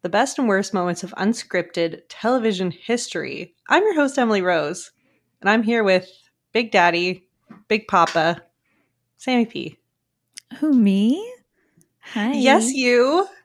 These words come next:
Speaker 1: Samantha.
Speaker 2: Hey, little mama.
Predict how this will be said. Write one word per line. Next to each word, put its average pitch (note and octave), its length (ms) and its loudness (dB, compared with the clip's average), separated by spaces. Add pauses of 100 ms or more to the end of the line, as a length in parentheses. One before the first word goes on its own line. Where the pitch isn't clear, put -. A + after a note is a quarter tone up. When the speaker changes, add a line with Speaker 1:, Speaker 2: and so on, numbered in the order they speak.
(380)
Speaker 1:
Samantha. C4+ 1040 4 (760)
Speaker 2:
Hey, A#3 180 0
little B3 220 -2
mama. F#3 560 -4